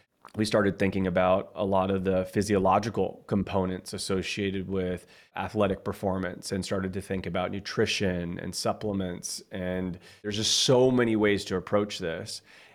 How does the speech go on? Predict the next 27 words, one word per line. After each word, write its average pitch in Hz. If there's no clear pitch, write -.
And 104
what 123
we 110
then 135
came 127
out 165
of 98
was, 101
wow, 147
we 139
actually -
have 120
a 107
competitive 113
advantage. 117
We, 175
we 190
are 185
now 175
providing 160
all 131
of 131
these 131
things 262
to 135
these 120
athletes. 139